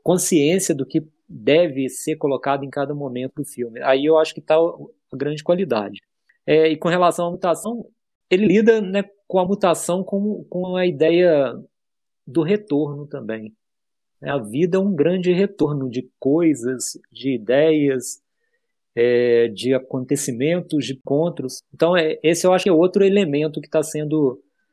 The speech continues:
desenvolvido, né, ao longo da, da história.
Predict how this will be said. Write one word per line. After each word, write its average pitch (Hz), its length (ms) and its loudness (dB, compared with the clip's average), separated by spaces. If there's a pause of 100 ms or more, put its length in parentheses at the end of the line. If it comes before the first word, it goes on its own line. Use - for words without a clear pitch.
(640)
desenvolvido, 139 840 0
né, 143 100 -4
ao 135 100 2
longo 131 340 0
da, 127 460 2
da 123 180 -4
história. 131 680 0